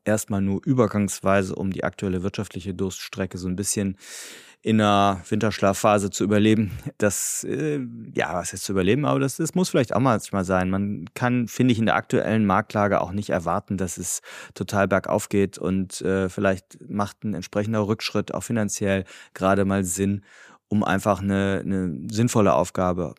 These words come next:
auch zu haben für die nächste Zeit, bis es einfach wirtschaftlich auch wieder besser aussieht. Ja, in dem Sinne, äh, vielen Dank, Dominik, äh, für die engagierte Diskussion. Du bist ja jetzt emotional zwischendurch mal richtig aus dem Sattel gegangen.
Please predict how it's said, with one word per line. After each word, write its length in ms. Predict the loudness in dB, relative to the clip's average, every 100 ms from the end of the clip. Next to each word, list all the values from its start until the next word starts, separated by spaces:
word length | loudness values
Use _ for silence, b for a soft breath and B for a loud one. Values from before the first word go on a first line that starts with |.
| -12 -6
auch 280 | -6 -6 _
zu 240 | -10 -6
haben 200 | -6 -6
für 120 | -8
die 100 | -8
nächste 300 | -8 -8 -8
Zeit, 340 | -8 -6 -8 -6 -2
bis 140 | 0
es 320 | 0 -4 -8
einfach 400 | -6 -4 -4 -4
wirtschaftlich 420 | -6 -8 -12 -12 -10
auch 120 | -6
wieder 160 | -4
besser 360 | -4 -6 -8 -10
aussieht. 340 | -12 -14 -18 -20 _ _ _ _ _ _ -14 B B B B B B B B _
Ja, 380 | 8 8 8 6
in 100 | 6
dem 160 | 6
Sinne, 480 | 8 8 8 6 4 B 0
äh, 260 | 4 6 6
vielen 180 | 4
Dank, 200 | 4 4
Dominik, 400 | 6 6 4 0 -8 B B -10
äh, 280 | -6 -4 -4
für 540 | -6 -4 0 0 0 -6 B _
die 120 | -8 -4
engagierte 540 | 0 0 0 -4 -4
Diskussion. 540 | -6 -6 -2 0 0 -4
Du 420 | -12 -14 -18 -12
bist 160 | -10 -8
ja 80 | -10
jetzt 200 | -12 -20 _ _ _ 2
emotional 560 | 4 6 4 4 2 2
zwischendurch 360 | 0 0 0
mal 140 | 2 0
richtig 380 | -2 -4 -2
aus 60 | -2
dem 80 | 0
Sattel 280 | -2 -2 -4
gegangen. 320 | -4 -4